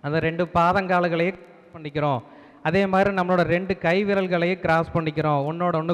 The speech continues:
கோர்த்துக்கிறோம். கோர்த்து நம்ம சேர்ல உட்கார்ந்துக்கிறோம், கைகளை கால்களை cross பண்ணிக்கிறோம், கண்களை மூடிக்கிறோம். நம்மளோட மூக்கு பகுதியில் இருக்கக்கூடிய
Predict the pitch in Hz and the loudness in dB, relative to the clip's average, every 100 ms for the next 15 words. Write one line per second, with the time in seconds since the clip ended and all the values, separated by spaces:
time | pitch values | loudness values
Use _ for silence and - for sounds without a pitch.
0 | 165 160 160 151 147 147 123 - - - | 0 -2 -2 -4 -2 -2 -4 -10 -20 -16
1 | - 190 202 202 202 190 175 160 175 196 | -4 -2 -2 -6 -6 -4 -4 -4 -2 0
2 | 202 185 190 185 175 190 214 202 - 175 | 0 0 0 -2 -2 0 -2 -4 -10 -4
3 | 185 196 190 190 175 180 180 185 180 165 | -2 -2 -4 -2 -2 -2 -2 -4 -4 -2
4 | 185 - 180 160 165 190 220 - - _ | -2 -4 -6 -4 -4 -4 -8 -20 -20 _
5 | 180 196 220 214 196 190 185 180 180 220 | -4 -2 -2 -2 -2 -4 -2 0 0 0
6 | - - - 170 180 196 185 180 220 233 | -4 -20 -8 -4 0 0 2 2 2 2
7 | 202 208 208 220 208 190 196 190 185 175 | 0 0 2 2 2 0 -2 -2 2 2
8 | 185 220 | 2 0